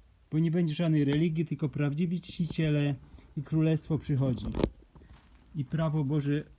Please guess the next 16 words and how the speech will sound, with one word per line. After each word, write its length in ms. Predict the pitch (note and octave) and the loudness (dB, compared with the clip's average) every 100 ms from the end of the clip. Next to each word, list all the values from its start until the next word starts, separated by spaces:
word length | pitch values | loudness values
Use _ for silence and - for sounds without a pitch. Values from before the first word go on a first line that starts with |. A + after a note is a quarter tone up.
| - | -10
Hebrajczyków 560 | - C3 D3 E3 - C#3+ | -6 -2 -2 -2 -4 -4
osiem 280 | B2+ B2+ | 0 0
dziesięć, 320 | A2+ C3 C3 B2 | 0 -2 -4 -6
przykazania 480 | - C3+ C3 B2 | -4 -2 0 0
w 80 | B2 | -2
sercu. 420 | - A#2+ - A#2 - _ _ _ _ _ - - - - - - - - B2+ | -6 -8 -10 -16 -16 _ _ _ _ _ -20 -20 -20 -20 -20 -20 -20 -18 -12
Z 40 | B2+ | -6
żoną 320 | D#3+ E3+ D#3 | -2 2 0
zgłoś 320 | C3 C#3+ C#3+ | 0 0 -2
się, 160 | - A#2 G#2 - | -4 -6 -6 -8
Chrystus 380 | - D#3+ - D3+ | -4 -4 -4 -8
czeka. 400 | - D3+ B2 G2+ - - - - - - - - - - - - - - - - | -4 -4 -4 -8 -12 -20 -6 -6 -6 -18 -20 -20 -20 -20 -20 -16 -16 -18 -18 -10
Błogosławy. 680 | C#3 C3 D3 D3+ C3 A2+ G2 - - - _ - - _ - - _ - - - _ _ _ _ _ _ _ - _ _ _ _ - - - _ - - - - - - - - - - - - - - - - | -6 -4 -4 -2 -2 -4 -8 -12 -20 -20 _ -20 -20 _ -20 -20 _ -20 -20 -20 _ _ _ _ _ _ _ -20 _ _ _ _ -20 -20 -20 _ -20 -20 -20 -20 -20 -20 -20 -20 -20 -20 -20 -20 -20 -20 -18 -8
Iskra 320 | E3+ - D#3+ | -8 -4 -4
z 60 | C#3+ | -2
Polski. 420 | D3+ B2+ - G#2+ | -4 -4 -6 -14